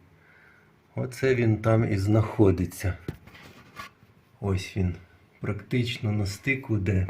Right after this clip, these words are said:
колектор у нас з'єднується. От, бачите, мій палець. От він. І от там граньоночка у нас. Ну, місце, я вам так скажу, не дуже.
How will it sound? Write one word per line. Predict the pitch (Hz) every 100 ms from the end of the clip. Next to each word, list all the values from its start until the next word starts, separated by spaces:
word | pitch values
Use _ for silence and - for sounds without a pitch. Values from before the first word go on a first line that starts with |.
| -
колектор | 107 113 127 - 110
у | 98
нас | 104 104 101 - - - - - - - _ -
з'єднується. | 101 98 110 117 101 101 101 95 107 92 - - - - - - - - _ _ _ _ _ _ _ -
От, | 92
бачите, | 92 107 113 -
мій | 104 107
палець. | - 107 101 107 - -
От | 117 107 -
він. | 98 92 - - -
І | 113 104
от | 104
там | 110 107 95
граньоночка | 98 113 110 104 98 92 - -
у | 92 95
нас. | 90 80 - - - - - - - - - _ _ _
Ну, | 110 107 117 -
місце, | 113 113 120 - 110
я | 104
вам | 107 104
так | 98 95
скажу, | - - 101 90 95 92 - - - -
не | 107 104
дуже. | 98 98 90 85